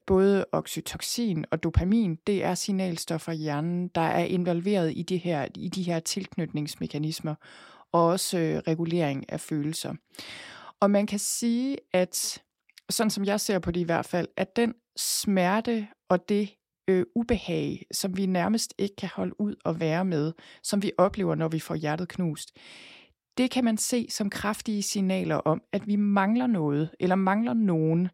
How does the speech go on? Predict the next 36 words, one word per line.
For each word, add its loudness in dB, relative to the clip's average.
der, 4
der -2
tidligere 0
har -4
kunne -2
give 2
os -6
tryghed -4
og 4
omsorg, -2
og 0
som 0
vi -4
gerne -2
vil -4
have -6
og -4
føler, -2
vi -4
har -6
brug -6
for. -10
Og, 8
øh, 4
mange 4
oplever, 4
at 0
når 2
vi -2
mister 0
en 0
relation -2
og 2
får 0
hjertet 0
knust, -4